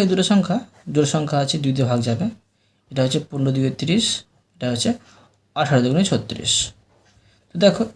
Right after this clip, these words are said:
এটা কেটে আমি বসিয়ে নেব পনেরো। তোমরা এইভাবে পরপর কিন্তু এইভাবে আস্তে আস্তে উপরের দিকে নিয়ে যাবে, এটাকে নিচের দিকে নিয়ে যাবে। এটা দেখো, ছত্রিশ কেটে আমি পেয়ে যাচ্ছি আঠারো। এবার দেখো,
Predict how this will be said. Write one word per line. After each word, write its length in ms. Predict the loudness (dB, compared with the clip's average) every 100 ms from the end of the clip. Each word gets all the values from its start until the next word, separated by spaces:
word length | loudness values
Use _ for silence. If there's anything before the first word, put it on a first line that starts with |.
| _ 0
এটা 120 | 2
কেটে 160 | 4 6
আমি 80 | 4 4
বসিয়ে 200 | 4 4
নেব 120 | 4 0 -2 _
পনেরো। 320 | -2 0 2 0 -2 -10 _ _ _ _ -4
তোমরা 160 | 0 2
এইভাবে 240 | 4 4 0 0
পরপর 320 | -2 0 -2 -2
কিন্তু 220 | -2 -2 -4 -6 _ _ _ -4
এইভাবে 200 | 0 2 0
আস্তে 140 | 0 -2
আস্তে 120 | 0 0
উপরের 160 | 2 4
দিকে 120 | 4
নিয়ে 100 | 4
যাবে, 140 | 4 2 0
এটাকে 180 | 0 2
নিচের 180 | 2 2
দিকে 100 | 0
নিয়ে 120 | -2 -4
যাবে। 140 | -6 -10 -14 _ _ _ _ _ _ -2
এটা 120 | 4 4
দেখো, 160 | 4 0 0
ছত্রিশ 320 | -2 2 2 0 -8 _ -6
কেটে 160 | 2 4
আমি 100 | 4 2
পেয়ে 120 | 2
যাচ্ছি 180 | 2 2 0
আঠারো। 280 | -2 -6 -8 -12 _ _ _ _ _ _ _ _ _ _ _ _
এবার 180 | 6 8 8
দেখো, 180 | 2